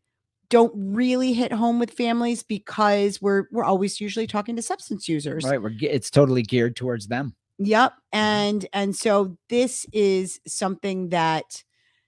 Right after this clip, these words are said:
Speaker 1: that, well, can definitely, if, if, if it's important to your families to,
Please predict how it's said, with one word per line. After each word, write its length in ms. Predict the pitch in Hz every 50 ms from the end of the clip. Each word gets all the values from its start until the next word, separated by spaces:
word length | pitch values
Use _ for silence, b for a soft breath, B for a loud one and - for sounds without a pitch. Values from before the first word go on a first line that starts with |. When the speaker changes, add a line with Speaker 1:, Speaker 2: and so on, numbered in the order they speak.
| _ _ -
Speaker 1:
that, 220 | 175 165 160 147 - _ _ _ _ _ _ _ _ _ _ _ _ _ -
well, 320 | 170 175 160 170 160 - _ _ _ -
can 200 | - 190 180 160
definitely, 720 | 143 - 196 180 180 - 190 185 170 175 180 180 175 - -
if, 120 | 196 - - -
if, 200 | - - 208 202 _ _ _ _
if 120 | 233 214 -
it's 100 | 220 -
important 480 | 254 233 - - - 254 240 285 285 269
to 80 | 269 269
your 140 | 254 254
families 500 | 247 - 226 220 220 220 226 226 233 220 -
to, 200 | - 208 170